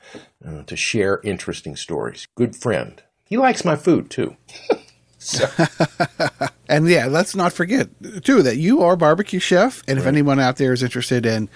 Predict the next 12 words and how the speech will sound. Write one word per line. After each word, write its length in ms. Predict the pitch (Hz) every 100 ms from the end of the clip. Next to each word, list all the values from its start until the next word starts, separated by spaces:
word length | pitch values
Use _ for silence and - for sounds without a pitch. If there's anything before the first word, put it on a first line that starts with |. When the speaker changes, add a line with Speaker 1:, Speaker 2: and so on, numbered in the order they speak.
| -
Speaker 2:
having 320 | 127 113 110
you 100 | 107
cater 320 | - 120 113
their 200 | 104 101
event 480 | 98 107 107 - - _ _ _ -
or 120 | 101
work 180 | 107 120
with 140 | -
you 260 | 110 107 -
on 380 | 107 101 98 98
some 140 | 101
barbecue, 600 | 101 95 101 - 98 90